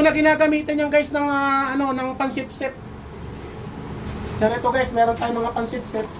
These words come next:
Hindi ko na ginagamitan yan guys. Ang ginagawa ko, ah, iniinitan ko lang. Iinitan lang dito sa paa niya. Sabay hahatakin nyo lang guys. Hahatakin nyo lang.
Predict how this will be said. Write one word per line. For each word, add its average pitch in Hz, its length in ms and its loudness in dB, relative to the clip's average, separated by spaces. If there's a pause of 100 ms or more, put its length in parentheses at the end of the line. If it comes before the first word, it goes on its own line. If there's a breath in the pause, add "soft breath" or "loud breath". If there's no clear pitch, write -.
(800)
Hindi 254 80 -2
ko 285 160 6
na 277 80 2
ginagamitan 285 720 2
yan - 20 -2
guys. 262 300 2 (800)
Ang 247 160 2
ginagawa 311 480 6
ko, 277 320 -4 (1200)
ah, 262 160 6
iniinitan 302 640 2
ko 294 160 0
lang. 247 320 4 (1200)
Iinitan 285 560 4
lang 285 80 4
dito 277 240 0
sa 254 160 -2
paa 269 240 2
niya. 226 240 4 (240)
Sabay 285 160 4
hahatakin 262 640 4
nyo 254 80 0
lang 247 80 0
guys. 220 320 -4 (560)
Hahatakin 294 560 6
nyo 277 160 0
lang. 254 140 2